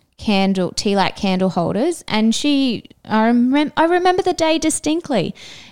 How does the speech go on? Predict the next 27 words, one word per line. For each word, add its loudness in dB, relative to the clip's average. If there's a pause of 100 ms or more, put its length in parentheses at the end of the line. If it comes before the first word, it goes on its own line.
(100)
They 4
were 4
in 2
her 2
china 0
cabinet. -2
She -2
pointed 0
them 0
out -2
and -4
she -4
said, -6
"Would -6
you -2
like -2
these? -2
I -2
think -2
you -4
would -4
like -2
these." -6
And -4
I -8
said, -14
"Oh, -20